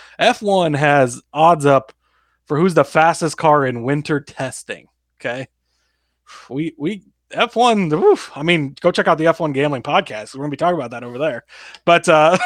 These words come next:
<laughs> but let's get nascar on, on board. We need to get these books a little more psyched up for nascar and, uh, and get some, get some odds for stuff like that. Like,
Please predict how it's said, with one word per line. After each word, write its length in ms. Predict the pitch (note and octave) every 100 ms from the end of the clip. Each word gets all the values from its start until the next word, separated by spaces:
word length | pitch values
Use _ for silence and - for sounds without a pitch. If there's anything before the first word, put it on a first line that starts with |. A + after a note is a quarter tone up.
| F5+ -
<laughs> 280 | _ - -
but 140 | D#3
let's 140 | G3
get 180 | - F#4
nascar 520 | E3+ B3+ - G3 D#3+
on, 120 | D3 D3+
on 300 | D3+ D3+ C#3+
board. 300 | D3+ D3+ D3
We 100 | E3
need 60 |
to 60 | G#3+
get 120 | A#3
these 160 | G3+ C#3
books 260 | F3+ -
a 40 | E3
little 140 | E3+
more 340 | E3+ E3+ D#3 - _ _ _ -
psyched 320 | - E3+ D#3+
up 160 | D#3+ -
for 100 | B2+
nascar 680 | C3 B2+ - C#3 B2 B2
and, 160 | A#2+ A#2
uh, 200 | A#2 B2
and 160 | A#2 A#2
get 140 | C#3
some, 240 | C#3 A#2
get 160 | A#2 C#3
some 100 | C#3+
odds 220 | C3+ C#3
for 120 | -
stuff 240 | C3+ D3+ C#3+
like 180 | D3 A#2
that. 300 | C3 C3 G2+
Like, 140 | G#2+